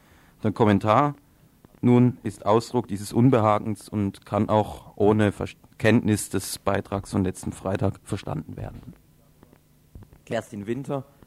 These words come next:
wurde im Januar durch eine Paketbombe ermordet. Der Mord zog eine Flut von Gerede und Auseinandersetzungen nach sich, eine Masse an Sprache, an Worten, Parolen und Papier, eine Flut von Überzeugungen,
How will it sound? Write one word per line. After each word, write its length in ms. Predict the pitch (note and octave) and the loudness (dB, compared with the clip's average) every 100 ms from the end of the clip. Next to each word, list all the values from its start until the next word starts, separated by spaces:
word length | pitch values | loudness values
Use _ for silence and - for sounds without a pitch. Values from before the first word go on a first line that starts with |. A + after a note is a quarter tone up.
| _ - | _ -4
wurde 200 | C3+ D3+ | -2 -2
im 140 | D#3 | -2
Januar 460 | A#2 A2+ B2+ A#2+ A#2+ | 0 0 0 -2 -4
durch 160 | B2 | -8
eine 160 | A#2+ A2 | -8 -8
Paketbombe 720 | A2+ - A2 G#2+ A2 A2 G#2+ | -10 -10 -10 -8 -8 -6 -6
ermordet. 540 | A#2 G#2+ F#2+ F2 - _ _ _ _ _ _ - | -6 -6 -4 -6 -10 _ _ _ _ _ _ -10
Der 120 | G#2 | -6
Mord 380 | G#2+ A2+ D3 D3+ _ _ _ - | -2 0 -2 -4 _ _ _ -4
zog 200 | C#3+ C3+ | -4 -2
eine 160 | D3+ | -6
Flut 320 | - D3+ E3+ | -6 -6 -6
von 240 | - G#2+ G#2 | -8 -10 -8
Gerede 440 | G#2 G2 A#2+ B2 | -8 -4 -4 -4
und 120 | G#2+ | -6
Auseinandersetzungen 1120 | F2 G#2 A2+ G#2+ B2+ C3 - B2+ - G#2 G2 | -4 -6 -4 -2 -2 -4 -4 -8 -6 -4 -2
nach 240 | F#2+ A2 - | 0 0 0
sich, 340 | - C3 - - _ _ _ - | -6 -10 -12 -20 _ _ _ -12
eine 240 | G#2+ G#2+ | -4 -2
Masse 440 | G#2+ B2+ - C#3 A#2 _ - | 0 0 -2 -8 -8 _ -10
an 160 | A2 | -10
Sprache, 640 | - - G2+ A#2 C3+ C3+ G2 | -10 -8 0 0 0 -4 -8
an 180 | G2+ | -10
Worten, 480 | F#2+ A2+ C3 C#3 B2 - _ _ | -4 -4 -4 -8 -14 -16 _ _
Parolen 500 | A2+ G2 A2 C3 C3+ | -8 -4 -2 0 -2
und 160 | G#2+ G#2 | -6 -8
Papier, 560 | A#2 - A2+ C3 C#3 - _ _ _ - | -8 -10 -8 -6 -6 -8 _ _ _ -8
eine 200 | A#2+ A#2 | -8 -6
Flut 340 | C3+ D#3 D#3 | -4 -6 -4
von 160 | A#2 G#2+ | -4 -4
Überzeugungen, 800 | F#2+ F#2 A2 A#2+ C#3+ C#3+ C3+ | -4 -4 0 0 0 -2 -4